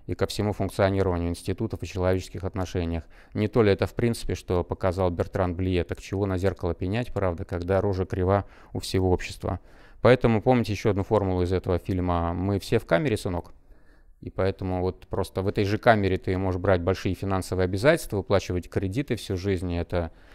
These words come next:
даже в тюрьме к этому принудить невозможно, а на свободе, пожалуйста, без надзирателя ты сам влезешь во все долги. И поэтому мир — это камера, мир — это супермаркет, мир — это зоопарк.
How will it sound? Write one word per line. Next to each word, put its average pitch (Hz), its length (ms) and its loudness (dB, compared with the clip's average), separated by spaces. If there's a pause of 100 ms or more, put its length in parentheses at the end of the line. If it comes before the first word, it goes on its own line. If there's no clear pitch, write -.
даже 107 220 4
в - 60 -14
тюрьме 123 320 8
к - 80 0
этому 92 260 2
принудить 98 420 0
невозможно, 98 680 2
а 95 80 4
на 95 100 0
свободе, 107 460 0
пожалуйста, 92 540 2
без 87 180 -4
надзирателя 92 760 0 (380)
ты 95 80 -4
сам 92 320 2 (100)
влезешь 92 420 0
во 90 100 0
все 92 180 -4
долги. 90 420 0 (400)
И 101 60 -6
поэтому 117 440 2
мир — 107 200 4
это 98 180 2
камера, 165 340 4
мир — 101 220 2
это 95 180 -2
супермаркет, 104 720 -2
мир — 98 220 0
это 92 220 -2
зоопарк. 92 600 2